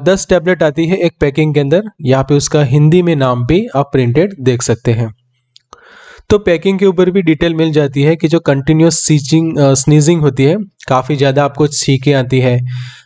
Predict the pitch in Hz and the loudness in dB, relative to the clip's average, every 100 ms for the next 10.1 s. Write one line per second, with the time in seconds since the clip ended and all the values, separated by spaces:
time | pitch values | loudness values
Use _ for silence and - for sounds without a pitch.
0 | _ - 131 147 156 139 135 147 156 139 | _ -6 -4 -4 -6 -4 -2 0 0 0
1 | 139 131 123 127 131 139 - - 147 151 | 0 0 0 0 0 0 -4 0 0 2
2 | 151 139 139 135 135 135 123 127 123 147 | 2 2 2 2 0 -2 0 0 0 0
3 | 139 139 131 131 127 123 123 120 120 120 | 0 0 0 -2 0 0 2 2 2 -2
4 | _ _ _ - 170 165 185 170 165 - | _ _ _ 0 0 2 0 -2 -6 -4
5 | 151 147 156 151 156 151 131 143 143 131 | -2 -2 0 2 2 0 0 2 2 2
6 | 135 135 139 _ _ _ _ _ 135 143 | 2 0 -2 _ _ _ _ _ 0 2
7 | 147 180 170 156 143 143 151 143 139 139 | 2 -2 0 -2 -2 -2 0 2 0 0
8 | 131 135 - 139 135 131 127 131 131 123 | -2 -4 -2 0 2 2 2 2 2 2
9 | 123 - 135 - 123 131 131 127 127 123 | 0 0 -2 0 -2 0 0 0 2 2